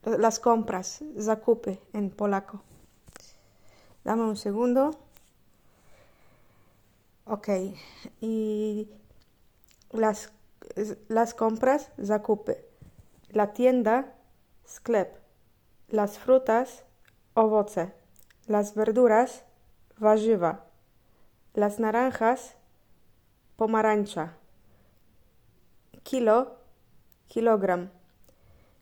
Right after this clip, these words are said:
¿Cuánto cuesta esto? Ile to kosztuje?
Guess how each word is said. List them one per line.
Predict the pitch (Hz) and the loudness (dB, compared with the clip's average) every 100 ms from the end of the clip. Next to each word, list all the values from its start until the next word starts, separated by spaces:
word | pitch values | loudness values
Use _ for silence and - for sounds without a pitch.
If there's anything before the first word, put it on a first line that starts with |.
| _ _ | _ _
¿Cuánto | - 220 254 269 285 302 302 | 0 2 2 2 2 2 0
cuesta | - 247 247 233 226 - - - _ - | -2 -2 0 0 0 -4 -20 -20 _ -4
esto? | 208 208 - 185 - _ _ _ | -4 -2 -8 -10 -12 _ _ _
Ile | 233 233 262 311 - _ | -6 0 2 0 -6 _
to | - 226 285 - - _ | 0 2 0 -4 -20 _
kosztuje? | - 220 - 247 208 196 | -6 -6 -2 -2 -2 -4